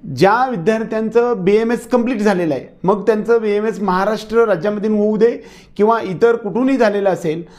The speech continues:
आणि अशा विद्यार्थ्याला एमडी किंवा एमएस, ज्यामध्ये बीएमएस, एमडी किंवा एमएस करायचं आहे, अशा विद्यार्थ्यांसाठी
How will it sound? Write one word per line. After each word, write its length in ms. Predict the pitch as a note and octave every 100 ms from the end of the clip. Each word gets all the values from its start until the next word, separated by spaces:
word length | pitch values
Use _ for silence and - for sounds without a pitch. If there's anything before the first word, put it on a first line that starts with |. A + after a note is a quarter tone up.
| -
आणि 120 | D#3+ A3
अशा 320 | F3 F3 B3
विद्यार्थ्याला 760 | A#3 E3+ G#3 G3+ G#3 A3 A#3 - -
एमडी 520 | E3+ G#3 G#3 G#3+ B3+
किंवा 340 | C4 A#3 A#3 A#3+
एमएस, 600 | G3+ G3+ F3+ - - - - - _
ज्यामध्ये 500 | C#3 F#3 A3 A#3 B3 - -
बीएमएस, 440 | D#3+ G3 A#3 A#3
एमडी 260 | A#3+ G#3+ A3
किंवा 220 | G#3+ G#3
एमएस 280 | G3 G3 -
करायचं 360 | E3+ E3+ F3
आहे, 260 | F#3 F#3 A#3 -
अशा 180 | E3 B3
विद्यार्थ्यांसाठी 960 | A#3 E3+ F#3+ F#3 F#3 E3+ E3 G#3+ A3